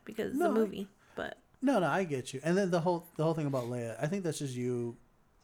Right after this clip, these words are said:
Speaker 2: like, not to make, like, a sexist comment or anything like that, but I think that's just, like, your maternal,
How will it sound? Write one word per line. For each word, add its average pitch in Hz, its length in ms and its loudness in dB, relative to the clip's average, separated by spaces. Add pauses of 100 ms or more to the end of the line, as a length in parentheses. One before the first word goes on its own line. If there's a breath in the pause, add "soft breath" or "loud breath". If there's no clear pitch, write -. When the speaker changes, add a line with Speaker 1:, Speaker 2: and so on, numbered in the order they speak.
(280)
Speaker 2:
like, 110 360 -6 (1600 soft breath)
not 160 200 0
to 147 80 0
make, 139 200 0 (480)
like, 147 160 2
a 131 60 -4
sexist 131 380 -4
comment 120 340 -4
or 113 80 -6
anything 113 280 -8
like 110 140 -8
that, 117 160 -8
but 123 80 -4
I 139 60 -2
think 196 160 -6
that's 156 160 -6
just, 143 160 -6
like, 123 180 -6
your 123 100 -6
maternal, 110 680 -6